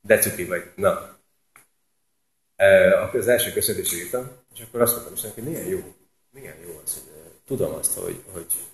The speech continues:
hogy miért élek, és hogy hol a helyem. És ezt éreztem, hogy amikor elolvastam ezt, akkor azt mondom, ja igen, erről beszéltem. Igen.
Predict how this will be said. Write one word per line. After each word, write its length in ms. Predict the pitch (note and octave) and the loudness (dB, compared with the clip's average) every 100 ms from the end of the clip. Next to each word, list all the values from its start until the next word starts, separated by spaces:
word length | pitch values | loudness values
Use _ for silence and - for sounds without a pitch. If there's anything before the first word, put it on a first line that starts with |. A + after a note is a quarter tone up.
| _ _ _ _ _ _ _ | _ _ _ _ _ _ _
hogy 160 | F2 E2 - - | -16 -14 -18 -10
miért 280 | F#2 F2+ | -10 -4
élek, 360 | G2+ A#2+ C3+ - - _ _ _ _ _ _ _ | -4 -4 -8 -14 -20 _ _ _ _ _ _ _
és 100 | - | -16
hogy 120 | F#2 | -12
hol 100 | F#2 | -14
a 60 | |
helyem. 260 | F2+ F2 C#2+ _ _ _ _ _ _ _ _ _ _ _ - - - _ _ _ - - _ _ | -8 -10 -10 _ _ _ _ _ _ _ _ _ _ _ -18 -18 -20 _ _ _ -20 -20 _ _
És 100 | G#2+ | -8
ezt 160 | A2 F#2+ | -8 -8
éreztem, 300 | G2 - G#2 | -12 -12 -10
hogy 100 | G2 | -10
amikor 260 | - G2+ | -10 -8
elolvastam 500 | C3 A#2 F#2 - - | -2 0 -2 -6 -12
ezt, 140 | A2 - | -14 -14
akkor 140 | - | -14
azt 140 | G2 | -10
mondom, 160 | G#2 G#2 | -4 4
ja 100 | D3+ | 8
igen, 300 | B2 G2 G2+ | 8 8 6
erről 200 | F#2 E2 | 6 2
beszéltem. 520 | - - - - - _ _ | -6 -8 -10 -16 -20 _ _
Igen. 280 | G2+ D#2 | -20 -20